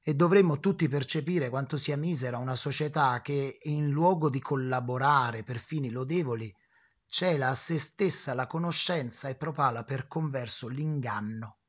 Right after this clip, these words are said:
e la simulazione. Inoltre la sconfinatezza di alcuni poteri instilla razionalmente il dubbio che essi non si attaglino alla schiatta di cui oggi il mondo trabocca.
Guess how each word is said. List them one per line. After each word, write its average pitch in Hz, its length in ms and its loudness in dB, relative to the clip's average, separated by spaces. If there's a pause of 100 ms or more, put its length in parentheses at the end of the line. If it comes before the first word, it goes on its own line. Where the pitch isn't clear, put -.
(140)
e 127 100 -8
la 113 100 -8
simulazione. 101 1000 -8 (1300)
Inoltre 196 420 4
la 139 120 2
sconfinatezza 180 920 0
di 135 80 -2
alcuni 139 360 -2
poteri 156 480 -2
instilla 147 600 -2
razionalmente 156 920 -2
il 156 220 -2
dubbio 127 720 -8
che 147 240 -4
essi 131 340 -4
non 127 160 -6
si - 160 -6
attaglino 113 720 -4
alla 127 160 -6
schiatta 117 640 -8
di 117 140 -8
cui 127 200 -10
oggi 110 320 -8
il 120 120 -8
mondo 92 380 -10
trabocca. - 720 -14